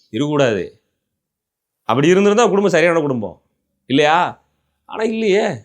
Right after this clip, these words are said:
அது வியாபாரமா இருக்குதே. அப்படின்னா, ஹிந்தி எதிர்ப்புன்ற போர்வையில தமிழகத்துல நடந்தது ஒரு வியாபாரத்திற்கான அடித்தளம்.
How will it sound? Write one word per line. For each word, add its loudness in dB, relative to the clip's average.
அது -6
வியாபாரமா 2
இருக்குதே. -6
அப்படின்னா, 0
ஹிந்தி 4
எதிர்ப்புன்ற 2
போர்வையில 2
தமிழகத்துல 0
நடந்தது 0
ஒரு -6
வியாபாரத்திற்கான -2
அடித்தளம். -4